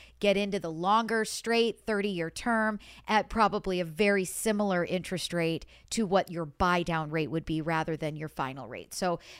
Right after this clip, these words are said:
again, happy to go through this with you one-on-one. Call the office, go to the website, get yourself a consultation. We're doing it here. We're doing it for free. This is what we love, and we just want to see everybody obtain the goals that they're looking for.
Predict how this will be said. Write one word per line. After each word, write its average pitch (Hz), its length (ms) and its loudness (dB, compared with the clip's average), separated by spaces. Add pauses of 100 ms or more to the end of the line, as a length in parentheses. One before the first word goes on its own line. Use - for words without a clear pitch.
(120)
again, 185 440 0
happy 240 400 6
to 254 100 0
go 233 160 6
through 226 240 -2
this 208 220 0
with 202 200 0
you 202 100 0
one-on-one. 185 800 0 (280)
Call 247 300 10
the 226 140 4
office, 185 460 4
go 214 260 6
to 214 60 2
the 202 120 2
website, 170 640 2
get 208 220 0
yourself 214 320 4
a 202 60 -4
consultation. 175 840 -4
We're 170 120 -6
doing 220 320 2
it 226 140 -2
here. 190 220 2
We're 185 140 0
doing 190 260 2
it 185 140 -4
for 190 160 -6
free. 165 420 -2 (320)
This 220 220 4
is 202 100 -2
what 214 160 2
we 196 100 2
love, 170 400 2
and 170 140 -4
we 175 140 -2
just - 200 -6
want 175 140 -4
to 170 60 -4
see 170 260 -4 (100)
everybody 175 600 2
obtain 165 560 -2 (320)
the 185 100 -2
goals 170 380 4
that 170 140 -6
they're 156 160 -2
looking 151 340 -6
for. 123 300 -6